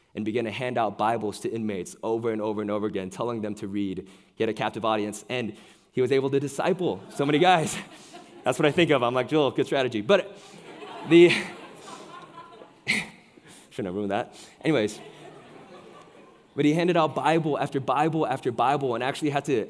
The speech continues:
ask the jail for more Bibles 'cause he ran out of Bibles. Because he was one of the only correctional officers that treated people with gentleness. Salt City, this is how the world changes. Our culture wants to tell you that you can change the world by being aggressive or antagonistic or tearing other people down.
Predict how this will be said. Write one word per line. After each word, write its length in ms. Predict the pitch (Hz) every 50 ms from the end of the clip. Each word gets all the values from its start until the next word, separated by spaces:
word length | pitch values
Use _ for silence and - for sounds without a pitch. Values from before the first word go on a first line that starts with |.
| - -
ask 280 | 131 139 156 - -
the 80 | 147 131
jail 260 | 117 143 147 151 143
for 140 | - 135 120
more 200 | 123 139 147 143
Bibles 380 | 120 127 139 147 131 147 143
'cause 140 | - 127 110
he 80 | 117 113
ran 240 | 120 139 147 143 139
out 120 | 139 135
of 80 | 107 98
Bibles. 540 | 127 139 139 127 110 87 82 - - - - _ _ _ _ _ _ _ _ _ _ _ _ _ _ _ _ _ _ _ _
Because 220 | - 120 131 131 127
he 80 | 139
was 100 | 139 127
one 240 | 113 117 139 151 151
of 80 | 151 139
the 100 | 139 127
only 280 | 127 139 147 151 143 -
correctional 480 | - 143 127 139 139 - - 135 107
officers 640 | 95 123 131 127 - 131 - - - 110 107 104 -
that 160 | 107 107 -
treated 360 | - - 131 139 131 127 127
people 280 | - 143 127 - 110 98
with 160 | 101 95 -
gentleness. 800 | - 135 127 139 131 - 127 104 95 85 73 - - - - _ _ _ _ _ _ _ _ _ _ _ _ _ _ _ _ _ _ _ _
Salt 240 | - 120 117 117 -
City, 180 | 139 120 107
this 240 | 104 107 123 127 -
is 80 | 131 120
how 160 | 110 104 110
the 80 | 101 98
world 240 | 92 92 90 90
changes. 560 | - - 80 73 73 78 69 65 - - - _ _ _ _ _ _ _ _ _ _ _ _ _ _ _ _ _ _
Our 100 | - 107
culture 320 | - - 127 127 - 156 123
wants 140 | 123 117
to 80 | - 113
tell 200 | - 120 113 117
you 100 | 117 113
that 120 | 113 104
you 60 | 107 104
can 100 | 104 104
change 300 | - - 120 117 110 -
the 80 | 110
world 200 | 98 104 110 104
by 120 | 101 98 87
being 200 | - 107 98 95
aggressive 480 | 95 - 110 110 110 107 - 131 104
or 60 | 107
antagonistic 640 | 104 104 98 - 117 104 104 101 101 104 - - 113 -
or 80 | 98
tearing 380 | 98 - - 110 110 120 110 -
other 220 | 104 101 117 110
people 280 | 113 123 113 117 117 104
down. 380 | 87 95 87 87 87 98 101